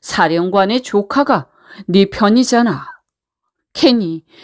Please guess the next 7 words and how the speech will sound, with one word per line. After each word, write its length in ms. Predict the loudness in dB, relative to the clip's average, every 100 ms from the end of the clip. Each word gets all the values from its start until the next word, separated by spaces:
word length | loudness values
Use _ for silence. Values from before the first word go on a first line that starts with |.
| -6
고개를 440 | 0 2 4 2 0
끄덕이며 760 | 0 0 -2 -4 -2 -2 -6 -8
웃었다. 680 | -8 -10 -12 -18 -18 -18 _ _ _ _ _ _ -4
켄은 440 | 0 2 0 -4 -10 _ -8
바로에게 600 | 0 2 2 0 -2 -4
말을 340 | -2 -2 -2 -4
하였다. 680 | -6 -8 -8 -12 -14 -14